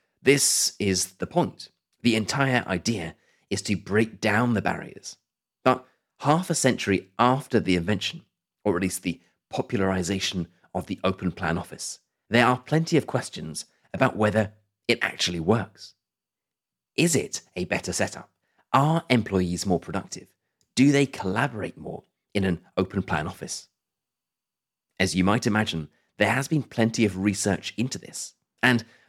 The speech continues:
the results are often surprising. Strangely enough,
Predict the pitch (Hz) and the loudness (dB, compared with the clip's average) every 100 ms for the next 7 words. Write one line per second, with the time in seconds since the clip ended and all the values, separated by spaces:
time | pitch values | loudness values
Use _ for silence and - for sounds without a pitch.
0 | - 117 123 170 165 - - - 120 113 | 0 2 4 4 2 0 -2 2 2 2
1 | 107 - 113 104 - _ _ _ - - | 0 2 2 0 -6 _ _ _ -10 -6
2 | - - - 160 120 151 - _ _ _ | -6 -8 -4 -2 -2 -8 -16 _ _ _
3 | _ _ _ _ _ _ _ _ _ _ | _ _ _ _ _ _ _ _ _ _
4 | - - 139 170 135 90 85 - | -10 -2 2 2 2 0 0 -2